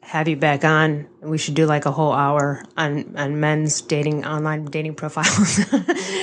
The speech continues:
And, and, and I have a, I could, like, go on for an hour, but, but, but, but in wrapping up, I wanna talk about your conference. Uh, let's talk about the two thousand and seventeen Elite Man Conference. It's gonna be in Boston, Massachusetts. It's May.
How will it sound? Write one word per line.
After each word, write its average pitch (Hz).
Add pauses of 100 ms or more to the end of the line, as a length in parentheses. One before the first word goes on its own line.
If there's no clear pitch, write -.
(140)
And, 185
and, 208
and 208
I 226
have 233
a, -
I 208
could, 208
like, 175
go 202
on 180
for 180
an 180
hour, 185
but, 185
but, 208 (300)
but, 214
but 226
in 233
wrapping 240
up, 202
I 190
wanna 180
talk 175
about 160
your 147
conference. 156
Uh, 190
let's 220
talk 262
about 196
the 170
two 185
thousand 170
and 151
seventeen 160
Elite 185
Man 165
Conference. 147
It's 151
gonna 175
be 165
in 156
Boston, 151
Massachusetts. 156
It's 175
May. 147